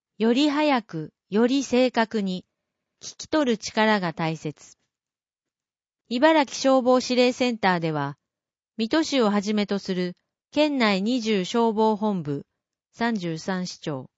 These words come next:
の指令業務を担っています。百十九番通報は災害の入り口です。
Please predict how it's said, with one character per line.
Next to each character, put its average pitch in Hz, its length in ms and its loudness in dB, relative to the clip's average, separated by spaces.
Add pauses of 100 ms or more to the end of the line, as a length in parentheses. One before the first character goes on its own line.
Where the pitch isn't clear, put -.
(220)
の 214 280 -2 (200)
指 247 200 0
令 294 180 2
業 294 220 2
務 226 160 0
を 185 80 0
担 185 240 0
っ 214 40 -2
て - 180 -8
い 151 100 -6
ま 139 160 -8
す。 - 220 -20 (920)
百 247 340 0
十 285 240 0
九 285 260 0
番 262 220 0
通 269 260 -4
報 190 280 0
は 147 220 -4 (320)
災 262 360 2
害 262 200 2
の 233 120 0
入 202 220 0
り - 0 -
口 196 260 -6
で 165 120 -4
す。 - 240 -20